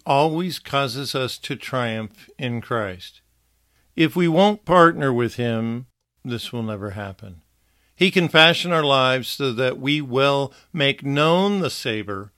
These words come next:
of his knowledge by us in every place. Take some time today and make sure your perspective aligns with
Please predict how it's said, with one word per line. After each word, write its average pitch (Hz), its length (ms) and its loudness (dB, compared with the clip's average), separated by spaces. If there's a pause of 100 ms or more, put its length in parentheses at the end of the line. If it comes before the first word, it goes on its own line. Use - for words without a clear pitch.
(240)
of 135 160 0
his 131 260 -2
knowledge 117 480 -2
by 110 240 -2
us 104 240 -6
in 117 120 -8
every 101 240 -8
place. 98 480 -16 (640)
Take 175 180 0
some 185 180 -2
time 170 300 2
today 110 520 -6 (500)
and 135 120 -6
make 151 200 -4
sure 160 340 0
your 147 400 0
perspective 135 880 -6
aligns 120 840 -4
with 117 260 -8